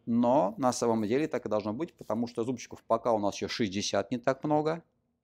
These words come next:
И, скажем так, э, для этого диска Л Д С П,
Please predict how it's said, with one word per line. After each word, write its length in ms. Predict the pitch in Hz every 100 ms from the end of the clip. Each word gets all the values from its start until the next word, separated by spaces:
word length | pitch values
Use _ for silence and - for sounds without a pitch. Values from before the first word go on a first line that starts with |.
| _ _ _ _ _ _ _ _ _ _ _ _ _ _ _ _ _ _ _ _ _
И, 320 | 151 143 139 -
скажем 420 | - 147 139 135
так, 260 | 135 - -
э, 320 | 120 110 107 - _
для 200 | 117 120
этого 420 | 135 135 117 117 120
диска 580 | 135 123 - 95 90 - -
Л 160 | 110
Д 220 | 104 113
С 100 | 113
П, 340 | - 190 220